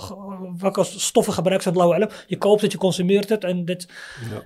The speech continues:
Speaker 1: dat is iets wat me heel lang bezig gehouden heeft. Ik ben recentelijk iemand op het pad gekomen die in, overal in de wereldfora staat te vertellen over het terugbrengen van de connectie tussen de boer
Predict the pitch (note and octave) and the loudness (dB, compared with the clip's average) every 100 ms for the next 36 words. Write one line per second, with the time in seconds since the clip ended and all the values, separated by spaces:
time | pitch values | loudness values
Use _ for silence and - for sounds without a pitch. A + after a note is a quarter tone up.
0 | - _ - G#3+ - A#3+ F3 G#3 G3+ G3 | -16 _ 2 2 2 0 0 0 6 6
1 | A3+ F#3+ G3+ A3+ - G#3+ G#3+ A3+ G#3+ E3 | 6 6 4 2 2 2 4 2 0 0
2 | G3 G3 A3 G3+ F3 G3+ G3 F#3 E3+ - | 2 2 0 -2 -4 0 0 -2 -6 -6
3 | G#3+ - F#3 G3 F#3+ E3+ F3+ F3+ E3+ F#3 | -6 -4 0 0 0 -2 -2 -2 -4 -10
4 | F3+ F#3+ E3+ - - F#3+ G3 F3 F3 C#3+ | -8 -6 -6 -4 0 0 2 0 0 0
5 | F#3+ F#3 - F3+ F3 D#3+ F3 D#3+ D3 D#3 | 0 0 0 2 2 0 -2 -2 -4 -4
6 | F#3+ F3+ E3+ E3+ D#3 D#3 _ _ _ G3+ | -2 0 0 -2 -6 -10 _ _ _ 4
7 | G3+ E3+ F#3 F3+ F3+ F3 E3 - - - | 4 2 2 2 2 2 0 -4 -18 -20
8 | - - _ _ E3 - F3+ G3+ - G3+ | -20 -20 _ _ -6 2 4 4 2 0
9 | F3+ F3 G3 - E3 D#3+ C#3+ G3 G#3 F#3 | 0 -2 -4 0 -2 -2 2 6 8 6
10 | - | 2